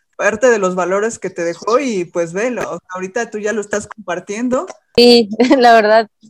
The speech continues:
Speaker 2: sí, sí, no había pensado en eso, pero tienes toda la razón. O sea, se enfo-, se,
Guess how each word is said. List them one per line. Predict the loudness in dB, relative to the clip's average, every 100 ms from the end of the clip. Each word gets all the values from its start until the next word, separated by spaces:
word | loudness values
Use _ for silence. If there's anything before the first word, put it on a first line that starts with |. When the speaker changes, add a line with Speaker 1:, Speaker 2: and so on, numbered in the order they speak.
| _
Speaker 2:
sí, | -12 -6
sí, | -4
no | -2
había | 0 -2
pensado | -4 -2 -2
en | -2
eso, | -4 -6 -6
pero | -6 -6
tienes | -6 -8 -10 -4
toda | 0
la | 2 2
razón. | 0 -4 -12 -14 -14 _ _ _ _ -6
O | -2
sea, | 2 2 0 -4
se | -8 -8
enfo-, | -4 -6 -6 -2
se, | 0 0